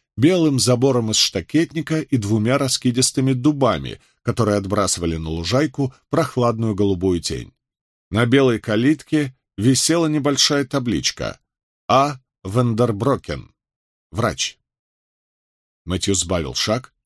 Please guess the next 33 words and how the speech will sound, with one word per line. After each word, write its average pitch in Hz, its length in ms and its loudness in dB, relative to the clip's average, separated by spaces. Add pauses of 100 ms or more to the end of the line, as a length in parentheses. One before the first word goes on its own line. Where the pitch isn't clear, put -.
(120)
Секунду-другую 120 1000 2
он 101 100 -4
глядел 104 400 0
на 92 160 -4
дом, 131 320 -2 (220)
обдумывая 143 580 0
дальнейшие 107 580 0
действия. 71 600 -6 (640)
На 117 40 4
его 160 220 2
только 185 300 -4
что 156 220 0
подведенных 120 580 0
часах 151 400 -2
было 139 300 0
почти - 360 -2
восемь 104 380 -2
тридцать. - 600 -10 (440)
Последнее 104 540 0
слушание 98 560 -2
по 98 140 -4
делу 104 260 0
Джорджа 90 460 -4
Нокса 131 500 -2 (300)
начнется 156 600 0
ровно 120 420 0
в 95 60 -6
девять. 85 520 -4 (680)
Вроде 180 280 -2
бы 170 100 -2
судья 143 380 0
говорил, 123 400 -2
что - 320 -4